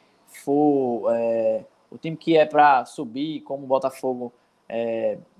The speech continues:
tem essa, essa pretensão, tem que encarar qualquer adversário aí.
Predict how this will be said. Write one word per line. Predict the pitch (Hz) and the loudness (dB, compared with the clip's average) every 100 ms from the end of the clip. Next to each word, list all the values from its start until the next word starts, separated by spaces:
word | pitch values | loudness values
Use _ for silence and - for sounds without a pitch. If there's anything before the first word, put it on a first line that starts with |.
| _ | _
tem | 131 131 | -6 -4
essa, | 131 - 123 | -2 0 0
essa | 123 - 127 | 0 -2 -4
pretensão, | - 123 - 120 - 151 196 180 _ _ _ | -2 -6 -4 -12 -8 -4 -4 -6 _ _ _
tem | - 247 | -4 -4
que | 349 277 | -4 -6
encarar | 262 240 226 247 | 0 6 6 6
qualquer | 226 - 240 | 2 2 -2
adversário | 233 247 - 208 247 | -2 -4 -2 -4 -4
aí. | 285 185 170 | -6 -6 -8